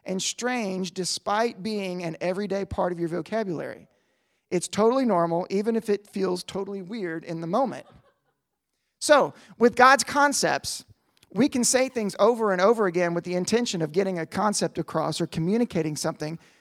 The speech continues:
but after a while, it can just start to sound like Charlie Brown talking to his teacher. Blah, blah, blah, blah, blah.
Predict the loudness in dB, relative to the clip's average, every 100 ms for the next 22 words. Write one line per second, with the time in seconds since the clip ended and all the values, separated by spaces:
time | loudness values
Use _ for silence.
0 | _ 4 4 6 4 6 8 8 6 2
1 | -2 -2 0 0 -2 0 0 2 -2 -2
2 | 0 2 2 4 4 2 0 -2 -2 -4
3 | -4 -6 -6 -8 -10 _ _ _ 0 6
4 | 10 10 8 6 6 6 4 2 2 4